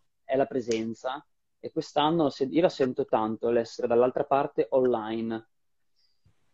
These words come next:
Sento tanto sta roba. Un po' il fisico già inizia a mancarmi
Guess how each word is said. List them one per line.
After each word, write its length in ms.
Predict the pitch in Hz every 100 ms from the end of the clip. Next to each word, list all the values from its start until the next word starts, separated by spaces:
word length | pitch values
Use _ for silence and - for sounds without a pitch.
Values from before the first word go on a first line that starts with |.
| _ _ _ _
Sento 340 | - - 160 185
tanto 340 | 131 120 113
sta 160 | - -
roba. 360 | 80 62 65 - _ _ _ _ - -
Un 140 | 143 139
po' 140 | 247
il 80 | 208
fisico 440 | - 185 151 135
già 160 | 131 147
inizia 320 | 143 127 123
a 20 |
mancarmi 640 | 117 117 107 104 - 117